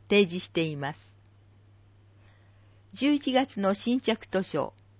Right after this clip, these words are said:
ホームページでも検索できます。変更となる可能性があります。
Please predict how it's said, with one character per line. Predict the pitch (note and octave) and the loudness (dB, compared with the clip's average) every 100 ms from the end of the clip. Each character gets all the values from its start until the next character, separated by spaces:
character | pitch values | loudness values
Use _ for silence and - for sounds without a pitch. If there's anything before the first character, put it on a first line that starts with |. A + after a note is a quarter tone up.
| _ - _ - | _ -20 _ -2
ホ | B3+ | 2
ー | D4 | 4
ム | D4 | 2
ペ | C#4+ C#4 | 2 0
ー | |
ジ | F#3+ | 0
で | D#3+ D#3 | -2 0
も | D3 C3 | 0 -2
検 | - G#3 A#3 | -2 -2 0
索 | G#3 G3+ | -2 0
で | E3+ | -4
き | F3 E3 | -4 -8
ま | D3+ | -8
す。 | - - _ _ _ _ _ _ _ - - _ - | -10 -18 _ _ _ _ _ _ _ -20 -20 _ -20
変 | - C#4 D4+ | 0 0 2
更 | D4 C#4+ | 2 2
と | B3+ | 2
な | B3 | 4
る | A3+ F3+ | 2 2
可 | F3+ | 0
能 | F#3 A#3 | 2 2
性 | - G3+ | 2 0
が | F#3+ F3+ | 2 0
あ | - | 0
り | E3 | -2
ま | E3 D3+ | -4 -4
す。 | - | -8